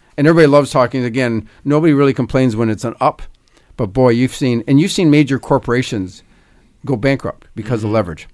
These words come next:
Speaker 2: Mm-hmm.
Speaker 1: because they can't afford the payment and the
Speaker 2: Yeah.
Speaker 1: market's down and the, and it's a fire sale.
Speaker 2: Yeah.
Speaker 1: And if the market ever turns the other way and they have to sell, um, having to sell real estate isn't easy.
Speaker 2: Yeah.
Speaker 1: Um, when it's not a hot market.
Speaker 2: Yeah.
Speaker 1: Right now, it's as good as it gets.
Speaker 2: Yeah.
Speaker 1: It's a, it's certainly a,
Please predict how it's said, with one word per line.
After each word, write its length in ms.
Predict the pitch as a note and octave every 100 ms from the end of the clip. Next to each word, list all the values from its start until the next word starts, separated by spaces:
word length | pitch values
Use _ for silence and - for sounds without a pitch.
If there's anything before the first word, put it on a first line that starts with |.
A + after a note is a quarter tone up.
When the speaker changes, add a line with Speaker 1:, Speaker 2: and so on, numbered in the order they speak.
| -
Speaker 2:
Mm-hmm. 260 | F2 A2
Speaker 1:
because 280 | C3 - A#2+
they 100 | A#2
can't 280 | - C#3 C3
afford 300 | - C3+ A#2+
the 80 | G#2+
payment 480 | B2 B2 A2 G#2 -
and 140 | A2
the 40 | G#2+
Speaker 2:
Yeah. 60 |
Speaker 1:
market's 380 | A2+ A#2 C3+ A2
down 380 | C3 A2+ A2+ A#2+
and 140 | A#2 G#2
the, 220 | G#2 G2+ _ _ -
and 140 | A#2+
it's 120 | D#3+
a 60 | C#3
fire 260 | B2+ B2+ A#2+
sale. 280 | G2+ D#2+ - -
Speaker 2:
Yeah. 280 | E2+ E2+ E2+
Speaker 1:
And 120 | C3 B2
if 80 |
the 80 | C#3+
market 320 | C3 F3 F3+
ever 200 | E3 D#3+
turns 280 | D3+ D#3 C3
the 100 | B2
other 160 | C3+ C#3+
way 160 | D3 D3+
and 100 | B2
they 160 | A#2+
have 260 | G#2 B2+ -
to 80 | D3
sell, 400 | - C#3 F#3 - _ _ _ _ A2
um, 240 | G#2+ G#2+
having 340 | A#2+ D#3 D3+
to 60 | C3+
sell 240 | - C3+ A#2
real 180 | B2+
estate 260 | B2 B2 G#2+
isn't 300 | A#2 A#2 -
easy. 360 | A#2+ A2+ - - _
Speaker 2:
Yeah. 300 | E2+ E2 E2 D#2+ _
Speaker 1:
Um, 280 | A2 G#2+ A2
when 140 | A#2 A#2
it's 120 | B2
not 160 | B2+
a 40 | A2+
hot 200 | G#2+ -
market. 300 | F2 - -
Speaker 2:
Yeah. 260 | F2+ F2+ E2+
Speaker 1:
Right 160 | C3+ D3
now, 180 | D3+ C3+
it's 140 | -
as 200 | A#2 G2
good 200 | F#2+ C#3+
as 120 | C3
it 120 | A#2
gets. 320 | A2+ F#2 - -
Speaker 2:
Yeah. 260 | F2 F2 E2+
Speaker 1:
It's 200 | A#2+ B2+
a, 80 | A2+
it's 220 | B2+ A2+
certainly 360 | - C#3+ C3+ B2
a, 200 | A2